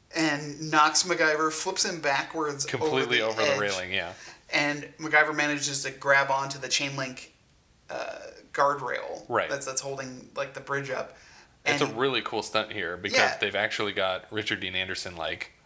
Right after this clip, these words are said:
Speaker 2: locked
Speaker 1: Over
Speaker 2: up to the side of the bridge on the outside of the railing.
Speaker 1: Mm-hmm. Yeah, he, he's usually, like, it's like a green screen or blue screen, like, it
Speaker 2: Yeah.
Speaker 1: looks fake, but this is, like,
Speaker 2: But this
Speaker 1: no,
Speaker 2: shot,
Speaker 1: he's
Speaker 2: like, you're looking straight down at the creek below him,
Speaker 1: Mm-hmm.
Speaker 2: and it's like, no, he's literally hanging off the side of this
Speaker 1: Yeah.
Speaker 2: bridge. I mean, there's obviously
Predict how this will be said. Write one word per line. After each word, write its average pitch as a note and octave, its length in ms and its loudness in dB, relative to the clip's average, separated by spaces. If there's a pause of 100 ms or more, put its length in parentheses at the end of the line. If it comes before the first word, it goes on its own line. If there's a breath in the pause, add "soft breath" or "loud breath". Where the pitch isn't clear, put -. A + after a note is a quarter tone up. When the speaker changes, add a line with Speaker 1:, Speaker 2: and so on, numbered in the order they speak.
Speaker 2:
locked G2+ 240 4
Speaker 1:
Over C3 80 0
Speaker 2:
up G2+ 100 -6
to A2 100 0
the F2+ 100 -6
side F#2+ 200 0
of F2 60 -12
the F#2+ 60 -8
bridge G2 260 -2
on F#2 80 -2
the F2+ 120 -4
outside F#2+ 320 -2
of F2 60 -12
the F2 80 -8
railing. G2 280 0
Speaker 1:
Mm-hmm. D#3+ 180 -4 (280 loud breath)
Yeah, D3 240 2
he, D3 160 -6
he's F3 640 -2 (180 loud breath)
usually, F#3 320 2
like, D3+ 180 2
it's D3 120 -2
like C#3+ 100 0
a C#3 60 -2
green C3+ 300 -6
screen C3+ 420 -4
or C3 80 -8
blue C3+ 180 -10
screen, C3+ 380 -8
like, C3 180 -6
it C3+ 80 -6
Speaker 2:
Yeah. B2+ 80 2
Speaker 1:
looks F2+ 160 2
fake, C#3 320 0
but D3 80 -6
this - 160 2
is, E3 120 -2
like, C#3 80 2
Speaker 2:
But A2 100 -2
this A#2 80 4
Speaker 1:
no, D3+ 60 0
Speaker 2:
shot, A2+ 160 4
Speaker 1:
he's G2 80 -2
Speaker 2:
like, G2 220 -2
you're A#2 140 2
looking A2+ 340 -2
straight G#2 360 -2
down G2 260 0
at F2+ 280 -2
the E2+ 280 -4
creek - 380 -4
below F2+ 320 -2
him, D#3 280 -6
Speaker 1:
Mm-hmm. D3+ 100 -6
Speaker 2:
and G2 100 -4
it's F#2 120 -6
like, F2+ 260 -4
no, A2 200 2
he's A#2 240 -6
literally G#2 460 -2
hanging G2+ 180 -4
off F#2 180 -6
the F#2+ 80 -14
side G2 200 -2
of F2+ 40 -10
this F#2 140 -8
Speaker 1:
Yeah. D3+ 220 0
Speaker 2:
bridge. - 100 -6
I A#2+ 60 -4
mean, A2+ 220 -2
there's G2+ 180 -2
obviously F2+ 560 -6